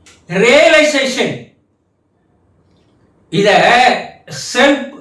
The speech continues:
ரியலைசேஷன் சொல்லலாம். எப்போ உங்களுக்குள்ள இருக்கிற அந்த உன்னதத்தை உணரப் போகிறீர்கள்?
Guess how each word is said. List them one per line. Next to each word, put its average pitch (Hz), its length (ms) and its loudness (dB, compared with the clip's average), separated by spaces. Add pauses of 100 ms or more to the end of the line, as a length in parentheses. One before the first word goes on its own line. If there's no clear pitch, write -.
ரியலைசேஷன் 214 1120 -2
சொல்லலாம். 175 580 -8 (1500)
எப்போ 233 520 2 (520)
உங்களுக்குள்ள 233 760 -2
இருக்கிற 208 340 0 (720)
அந்த 214 420 -2
உன்னதத்தை 214 760 -4 (580)
உணரப் 226 540 -4
போகிறீர்கள்? 180 800 -8